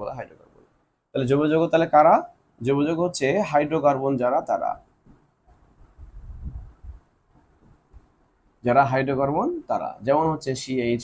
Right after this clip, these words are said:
ফোর, যেমন সি টু এইচ টু, যেমন হচ্ছে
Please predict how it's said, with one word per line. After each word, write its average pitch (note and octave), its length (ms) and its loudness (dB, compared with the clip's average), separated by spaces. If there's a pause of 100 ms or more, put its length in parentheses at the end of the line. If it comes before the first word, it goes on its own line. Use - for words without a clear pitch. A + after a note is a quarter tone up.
ফোর, D#3 180 -2 (600)
যেমন C#3 260 0 (120)
সি C3+ 140 -2 (160)
টু B2 120 -2 (240)
এইচ B2+ 140 0 (100)
টু, D#3+ 100 -6 (180)
যেমন B2+ 280 -4
হচ্ছে A#2+ 260 -6